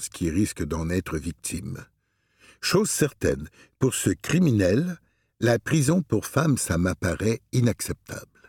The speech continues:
Véronique Yvon. Moi, je ne pense pas qu'on soit allé trop loin dans la reconnaissance des personnes trans.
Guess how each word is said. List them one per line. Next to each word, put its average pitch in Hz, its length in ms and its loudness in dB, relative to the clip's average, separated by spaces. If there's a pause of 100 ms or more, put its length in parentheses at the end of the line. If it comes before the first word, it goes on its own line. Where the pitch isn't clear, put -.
(1040)
Véronique 98 520 2
Yvon. 69 220 -8 (1300)
Moi, 214 200 2 (100)
je 110 120 2
ne 123 100 2
pense 143 280 2
pas 175 160 2
qu'on 82 220 -4
soit - 260 -4
allé 80 220 0
trop 80 260 -2
loin 92 240 2
dans 73 180 -2
la 69 160 -2
reconnaissance 76 720 -2
des 71 140 -4
personnes 80 540 -4
trans. - 280 -8